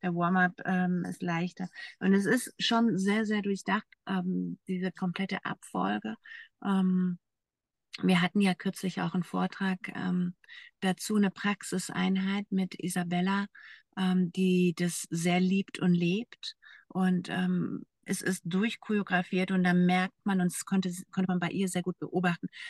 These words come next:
was sie für einen enormen Fortschritt in ihrer körperlichen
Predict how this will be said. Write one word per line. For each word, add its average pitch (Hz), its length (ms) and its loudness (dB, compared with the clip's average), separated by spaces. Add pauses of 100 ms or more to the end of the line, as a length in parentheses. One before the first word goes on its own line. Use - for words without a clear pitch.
(120)
was 180 160 0
sie 190 120 0
für 190 120 -4
einen 180 200 2 (120)
enormen 185 480 4
Fortschritt 180 600 -2
in 175 100 0
ihrer 165 180 0
körperlichen 165 640 -2